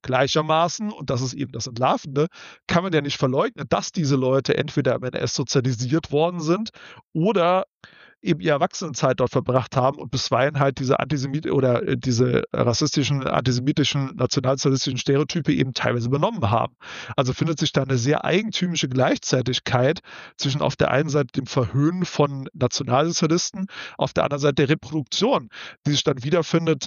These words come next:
darin, dass man eben sehr unsensibel erstmal, würde ich sagen, über Jüdinnen und Juden halt eben spricht. Also da zeigt sich, dass da überhaupt kein Bewusstsein dafür da ist, wie da eben Stereotype abgebaut werden können. Ja, das zeigt sich eben darin vor allem, wenn man versucht, das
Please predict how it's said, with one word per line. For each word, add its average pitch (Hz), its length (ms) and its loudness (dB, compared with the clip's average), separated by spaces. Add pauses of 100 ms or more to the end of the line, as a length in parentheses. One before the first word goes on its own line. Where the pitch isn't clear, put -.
(120)
darin, 151 400 2 (420)
dass 143 220 0
man 143 340 0
eben 151 340 0
sehr 139 220 2
unsensibel 151 720 2
erstmal, 131 440 0
würde 135 140 -2
ich - 80 -2
sagen, 143 440 0 (100)
über 143 160 0
Jüdinnen 139 360 -2
und 151 140 -8
Juden 156 300 0
halt 120 160 2
eben 127 200 0
spricht. - 520 -2 (420)
Also 135 220 2
da 131 240 0
zeigt 160 320 -2
sich, 156 180 -2
dass 143 340 -2
da 127 120 2
überhaupt 127 280 0
kein 147 140 0
Bewusstsein 131 560 0
dafür 127 600 0
da 120 200 2
ist, - 260 -2 (380)
wie 143 120 -2
da 139 400 2
eben 151 200 -2
Stereotype 147 460 0
abgebaut 131 560 -2
werden - 220 -4 (100)
können. 131 240 -12
Ja, 151 80 0
das 202 160 2
zeigt 170 220 0
sich - 200 -6
eben 147 160 0
darin 143 300 2
vor - 220 0
allem, 170 320 2 (720)
wenn 147 100 2
man 147 120 2
versucht, 151 380 2
das 147 120 4